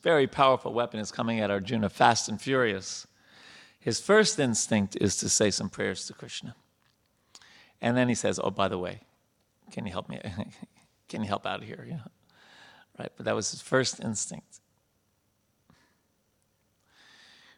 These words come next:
We, we, I, I, I'm not generally good at this, but, um, in one instance I have developed the ability to do this to some extent.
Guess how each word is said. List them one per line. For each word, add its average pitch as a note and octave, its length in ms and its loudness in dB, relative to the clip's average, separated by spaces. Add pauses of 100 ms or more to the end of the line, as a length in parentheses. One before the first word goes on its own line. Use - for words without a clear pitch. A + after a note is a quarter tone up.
(180)
We, - 220 -12 (100)
we, G#2 120 -2 (640)
I, - 100 6
I, D3+ 360 4
I'm C3+ 100 6
not F3 340 4
generally D3 600 4 (420)
good C3+ 160 6
at C#3+ 160 2
this, E3+ 380 2 (100)
but, A#2 220 6
um, A2 360 4
in A#2 200 -2
one D3 240 4
instance B2+ 460 -2
I A2+ 100 4
have G#2+ 340 2
developed G#2+ 600 -2
the A2+ 140 -4
ability G#2 460 -2
to F2+ 100 -12
do G2 100 -6
this G2 260 -6
to - 300 -12
some G#2 200 -4
extent. - 340 -6